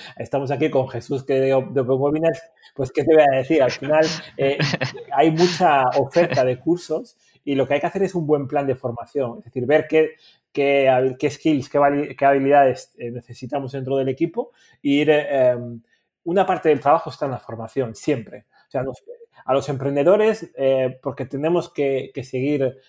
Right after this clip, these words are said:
Speaker 1: reciclándonos y, y comprendiendo, eh, mejor nuestro mercado y a nuestros clientes. Pero a la gente del equipo lo mismo. Es decir, no, no, nosotros no creemos que la jornada de ocho horas sea picar código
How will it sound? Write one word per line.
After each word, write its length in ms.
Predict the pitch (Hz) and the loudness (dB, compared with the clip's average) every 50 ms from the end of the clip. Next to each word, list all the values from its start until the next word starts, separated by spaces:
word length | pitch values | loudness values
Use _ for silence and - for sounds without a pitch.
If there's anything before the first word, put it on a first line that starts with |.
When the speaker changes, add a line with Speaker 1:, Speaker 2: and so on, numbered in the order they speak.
| _ _ | _ _
Speaker 1:
reciclándonos 1040 | - - 143 131 - 151 127 - 160 165 175 190 196 190 190 196 202 180 - - | -8 -6 -6 -6 -6 -8 -2 2 2 2 2 2 -2 -4 -4 -4 -4 -6 -6 -6
y, 260 | 147 135 131 120 117 - - - _ _ | -4 -4 -4 -4 -6 -10 -18 -20 _ _
y 100 | 139 135 | -10 -4
comprendiendo, 1000 | 135 156 143 127 131 135 135 135 135 143 147 156 160 160 165 170 170 156 - - - | 0 0 0 0 0 -2 -4 -2 -2 -2 -2 -2 -2 0 2 4 4 2 0 -2 -6
eh, 140 | 139 120 120 | -8 -8 -8
mejor 420 | 123 127 127 127 - - 147 139 | -8 -8 -8 -8 -6 -6 -6 -4
nuestro 280 | 143 139 135 - - 131 | -6 -8 -10 -8 -8 -8
mercado 560 | 127 123 120 113 - 156 165 175 165 143 123 | -8 -8 -8 -4 0 0 0 0 0 -2 -4
y 80 | 123 120 | -4 -6
a 80 | 117 | -8
nuestros 340 | 123 123 - _ - 127 - | -10 -12 -14 _ -16 -16 -14
clientes. 640 | _ - 143 135 - 143 131 - _ 185 185 _ _ _ - - _ | _ -10 -10 -10 -10 -12 -16 -16 _ -20 -20 _ _ _ -20 -20 _
Pero 160 | _ 147 147 135 | _ 2 2 2
a 40 | |
la 80 | 127 127 | 2 0
gente 240 | - 160 156 160 196 | -2 -6 -6 -2 -2
del 120 | 180 156 | -2 0
equipo 260 | 139 131 185 - - | -2 -2 -4 -4 -4
lo 100 | 160 139 | -4 -4
mismo. 400 | 139 170 180 - 127 120 113 - _ _ _ _ _ _ | -4 -6 -10 -10 -14 -18 -20 -20 _ _ _ _ _ _
Es 140 | - 139 131 | -8 -4 -4
decir, 360 | 151 123 143 143 127 117 - - _ _ | -4 0 0 0 0 -2 -4 -12 _ _
no, 280 | - 147 160 156 190 - _ 156 151 143 143 139 143 - 143 | -4 -4 -4 -4 -4 -10 _ -16 -14 -12 -12 -12 -14 -16 -14
no, 360 | 139 139 156 160 156 151 - - - | -10 -8 -6 -6 -6 -8 -10 -14 -16
nosotros 380 | 131 127 113 131 - 165 165 170 | -14 -14 -14 -12 -10 -8 -6 -6
no 100 | 202 - | -6 -4
creemos 440 | - 160 151 143 139 135 127 - - | -2 -2 -2 -2 -2 -6 -6 -8 -6
que 420 | - 139 131 131 127 127 131 123 - | -4 -2 0 0 0 0 -2 -4 -4
la 100 | 135 131 | -6 -6
jornada 420 | - - 131 131 143 147 151 147 143 | -4 -6 -6 -6 -2 -2 0 0 0
de 100 | 139 139 | 0 -2
ocho 280 | 135 - - - 139 | -2 -4 -6 -4 -2
horas 400 | 135 135 135 131 127 - - - _ _ _ | 0 2 2 2 2 0 -4 -10 _ _ _
sea 540 | _ - - 151 139 131 127 123 123 120 - - _ _ | _ -8 -2 0 2 2 2 2 0 -2 -6 -8 _ _
picar 360 | - 139 120 - 131 123 - | -10 -6 -4 -4 -4 -4 -4
código 600 | - 139 135 135 131 123 127 127 123 120 120 120 | -2 0 0 0 0 0 0 0 0 0 -2 -4